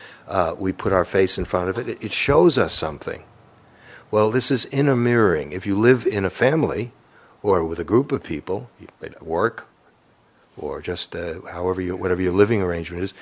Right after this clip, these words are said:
you ha-, it can be a hall of mirrors, a house of mirrors,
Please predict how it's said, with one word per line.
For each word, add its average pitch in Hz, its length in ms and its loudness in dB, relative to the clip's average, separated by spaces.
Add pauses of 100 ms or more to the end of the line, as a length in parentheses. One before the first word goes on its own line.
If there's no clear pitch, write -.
(220)
you 147 140 -2
ha-, 143 220 -8
it 135 140 -4
can 120 180 -4
be 113 300 -2 (140)
a 95 80 -4
hall 143 360 0
of 95 80 -2
mirrors, 78 560 -6 (960)
a 92 120 -6
house 117 320 -2
of 110 100 -2
mirrors, 82 520 -6